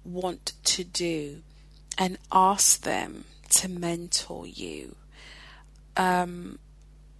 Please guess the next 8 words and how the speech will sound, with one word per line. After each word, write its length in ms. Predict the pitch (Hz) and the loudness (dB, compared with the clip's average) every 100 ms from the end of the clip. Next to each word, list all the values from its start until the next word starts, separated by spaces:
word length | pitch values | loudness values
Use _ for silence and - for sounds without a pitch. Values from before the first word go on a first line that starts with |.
| - 190 | -4 0
I 80 | |
think 400 | 185 - 226 - | 2 2 2 0
this 240 | - 190 - | 0 4 4
is 160 | 180 | 4
a 80 | 175 | 0
very, 800 | 175 175 - 190 190 202 202 208 - | -2 -2 4 6 6 2 -4 -4 -8
very 580 | 180 180 170 175 180 - | -2 2 2 0 -8 -4
key, 1040 | - - - - 220 208 190 - 170 - | 0 2 2 0 0 0 -2 -6 -10 -12